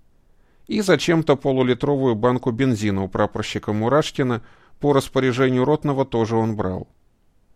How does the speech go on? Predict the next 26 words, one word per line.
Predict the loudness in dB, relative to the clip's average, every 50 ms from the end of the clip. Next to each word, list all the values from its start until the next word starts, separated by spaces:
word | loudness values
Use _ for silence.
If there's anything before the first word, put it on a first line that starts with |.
| _ _ _ _ _ _ _ _ _
Матвеев | -10 -8 -8 -4 -2 -2 -2 -2 0
поставил | 0 -2 0 0 0 0 2 2 2 0
два | 0 0 2 2 2
кирпича | 2 0 -2 -2 -4 -6 -2 -2 0 0
на | 0 -2
боковой | -2 -4 -2 -2 -2 0 -2 -2
торец, | 0 0 0 0 -2 -4 -8 -10 -16 -20 -20 _ _ _ _ _ _ _ _ -2
а | 0 0
три | 2 2 0 0
положил | 2 2 4 4 4 6 6 4 4 4
на | 4 2
них, | 0 0 -2 -4 -6
как | -8 -8 -6
перекрытие | -4 -4 -2 -2 -2 -2 -2 -4 -4 -2 -2 -2 -2 0
арки. | 0 0 0 -2 -6 -10 -14 -14 -14 _ _ _ _ _ _ _ _ _ _ _ _ _ -12 -6
Получилась | -2 0 0 0 2 2 4 4 4 4 2
приземистая | 2 2 2 4 4 4 4 4 4 0 0 0 2 2 2
буква | 2 0 -2 -4 -2 -2 -2 0
"П" | 0 0 0
терракотового | 0 2 2 2 2 2 0 -2 -2 -2 0 -2 0 0 0 -2
цвета. | -2 -4 -6 -4 -4 -4 -6 -8 -12 -16 -16 _ _ _ _ _ _ _ _ _ _ _ _ _ _ _ _ _ _ _ _
Старший | -16 -4 0 2 2 2 2 0 -2
лейтенант, | -2 -2 0 0 0 2 0 -2 -2 -4
став | -10 -14 -4 0 2 2 2 0
на | -2 -2
колено, | 0 0 0 2 2 0 0 -2 -4 -6